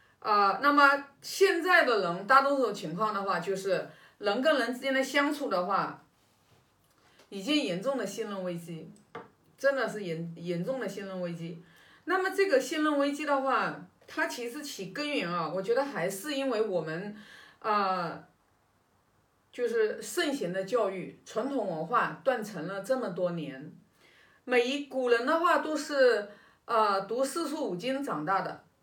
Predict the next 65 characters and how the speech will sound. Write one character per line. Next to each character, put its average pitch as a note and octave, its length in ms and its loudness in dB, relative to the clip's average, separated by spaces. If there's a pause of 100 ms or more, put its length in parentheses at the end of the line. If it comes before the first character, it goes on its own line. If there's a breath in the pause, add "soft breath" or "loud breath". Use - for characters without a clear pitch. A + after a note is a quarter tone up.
(340)
啊， G3+ 220 -4
像 F4 260 2
我 A#3+ 160 4
们 A3 300 -4
这 D4+ 80 -4
一 C#4+ 160 -4
辈 B3+ 240 2
人， F#3 240 -2
我 F#3 140 -2
们 B3+ 280 -4
没 A#3 200 -2
有， B3+ 280 2
就 F#3+ 460 -4
从 G#3+ 340 -6
小 B3 200 0
到 A3+ 160 0
大 A#3+ 200 2
也 F#3 120 0
没 F3 140 -4
有 F3+ 260 -2
学 E3+ 200 -6
过 E3+ 440 0
四 A#3 240 -12
书 G#3+ 180 -4
五 D3+ 80 -8
经。 F#3+ 340 -10 (460 loud breath)
所 D#4 260 -4
以 D#4 60 -2
呢， D4 160 4
前 C4 180 0
两 B3 220 2
天 A#3 160 0
我 G#3 180 2
们， F#3 280 -6
我 F3 240 0
看 C#4 240 0
了 A3+ 120 2
我 F3+ 80 2
们 F3+ 200 -6
达 - 140 2
观 A#3+ 140 0
师 C4 220 -4
傅 G#3+ 80 -4
的 F3 100 -2
视 B3 220 -8
频， E3+ 300 -8
我 E3+ 100 -6
当 A#3 240 -2
时 G3 140 -6
就， G3 400 -2 (640 loud breath)
呃， F#3+ 380 0
做 A3+ 200 2
了 G#3 100 2
一 G3+ 40 0
个 G#3 100 0
心 B3 240 -4
得 F#3 100 2
的 F3+ 100 2
分 G#3+ 240 -6
享。 - 300 -6
我 F#3 100 -8
说， B3 200 2
如 D4+ 180 0
果 C#4 140 6
说 C4+ 360 4